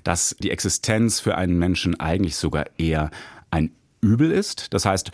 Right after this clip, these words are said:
schon in Bezug auf die Interessen der zukünftigen Menschen selbst ist es gar nicht so ausgemacht,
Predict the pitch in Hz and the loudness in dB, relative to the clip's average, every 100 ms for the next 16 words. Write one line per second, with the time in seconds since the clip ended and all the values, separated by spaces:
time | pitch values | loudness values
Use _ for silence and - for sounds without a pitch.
0 | - - 143 113 - 143 - 101 - 101 | -8 -2 0 0 0 0 0 -2 0 0
1 | 87 80 - - _ - 101 - 107 123 | 0 -6 -18 -20 _ -2 -2 0 0 2
2 | 98 85 92 87 - 117 104 - 87 82 | 0 0 -2 -2 -2 0 -2 0 2 2
3 | 85 82 69 76 151 196 - - - 90 | 0 -2 -2 0 0 0 -4 -6 -6 -2
4 | 92 92 95 - 90 107 170 - - - | 0 0 0 0 0 0 2 0 0 -4
5 | - | -14